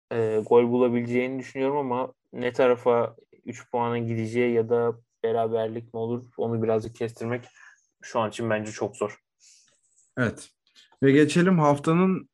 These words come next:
Speaker 2: en lezzetli maçlarından birine. Bir derbi, Merseyside derbisinde yirmi üç on beş seansının herhalde en fazla rating kazandıracak maçı olacak Everton Liverpool maçı.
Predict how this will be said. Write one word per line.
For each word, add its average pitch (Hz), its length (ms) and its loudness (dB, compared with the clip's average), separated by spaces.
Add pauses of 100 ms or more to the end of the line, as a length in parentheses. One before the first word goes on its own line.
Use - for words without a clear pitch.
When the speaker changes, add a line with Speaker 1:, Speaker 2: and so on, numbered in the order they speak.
(260)
Speaker 2:
en 139 520 2
lezzetli 135 520 2
maçlarından 131 680 -2
birine. 139 500 -8 (160)
Bir 131 340 0
derbi, 143 440 2
Merseyside 131 760 -4
derbisinde 131 540 -2
yirmi 127 400 -2
üç 131 160 -6
on 131 220 0
beş 131 120 -2
seansının 135 840 -8 (500)
herhalde 127 640 2 (120)
en 139 320 0
fazla 131 420 -2
rating 131 400 -4
kazandıracak 120 720 -6
maçı 127 300 -6
olacak 107 440 -6 (100)
Everton 113 580 -2
Liverpool 110 440 -4
maçı. 170 440 -6